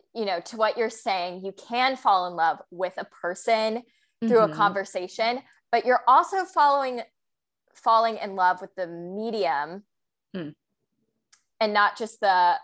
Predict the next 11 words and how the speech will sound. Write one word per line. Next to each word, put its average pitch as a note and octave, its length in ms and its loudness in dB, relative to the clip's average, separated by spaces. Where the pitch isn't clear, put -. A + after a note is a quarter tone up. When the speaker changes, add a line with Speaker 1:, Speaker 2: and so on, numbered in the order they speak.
Speaker 1:
message. F3+ 640 -8
So, A#3+ 260 -4
like, G#3+ 200 2
Speaker 2:
Yeah, - 280 -2
yeah. - 140 -8
Speaker 1:
the, A#3 100 4
who F4+ 220 -2
that D#4 260 2
person A3+ 460 -4
is - 540 -6
Speaker 2:
Mm-hmm. F3 520 -6